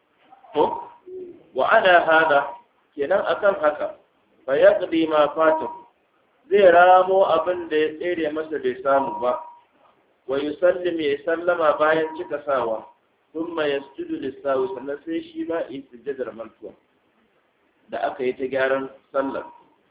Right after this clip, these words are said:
Wa yusallim, sannan ya sallar. Ya je bi liman, sai dai ɗan tsaiko da aka samu. Ko?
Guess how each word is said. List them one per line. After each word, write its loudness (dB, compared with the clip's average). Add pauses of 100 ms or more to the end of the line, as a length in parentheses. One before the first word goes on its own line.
(140)
Wa -4
yusallim, -4
sannan -8
ya -12
sallar. -12 (1400)
Ya 2
je 0
bi -6
liman, -2 (380)
sai 0
dai -2
ɗan -4
tsaiko -6
da -4
aka -6 (100)
samu. -18 (880)
Ko? -4